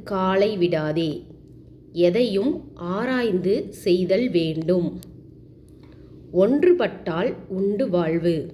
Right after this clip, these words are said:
ஒற்றுமையாக வாழ்ந்தால் எதையும் சாதிக்கலாம். கந்தையானாலும் கசக்கி கட்டு.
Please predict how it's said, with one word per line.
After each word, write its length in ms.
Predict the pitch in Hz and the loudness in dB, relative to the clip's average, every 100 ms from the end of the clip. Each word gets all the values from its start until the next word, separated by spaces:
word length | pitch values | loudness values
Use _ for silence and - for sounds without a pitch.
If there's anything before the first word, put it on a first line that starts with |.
| - - - - - - | -18 -20 -20 -20 -20 -8
ஒற்றுமையாக 960 | 180 185 185 339 330 302 262 214 190 226 | -4 -4 -2 0 2 4 2 0 -4 -4
வாழ்ந்தால் 680 | 180 175 175 160 156 214 - - | -2 2 2 0 -4 -4 -6 -10
எதையும் 600 | 190 185 208 220 202 311 | -2 0 2 0 0 -2
சாதிக்கலாம். 920 | 349 220 175 170 175 175 165 165 160 - - - - - - - - - - - - - - - - - - - 220 | -4 -2 -2 0 -2 0 -2 -2 -6 -10 -18 -20 -20 -20 -20 -20 -20 -20 -20 -20 -20 -20 -20 -20 -20 -20 -20 -8 -2
கந்தையானாலும் 1080 | 190 247 294 294 254 196 190 170 170 277 - - | 2 4 4 4 2 0 0 0 0 -2 -4 -10
கசக்கி 580 | 185 180 214 - 254 | -8 -6 -6 -6 -8
கட்டு. 460 | - 180 180 - 175 | -4 -4 -4 -2 -2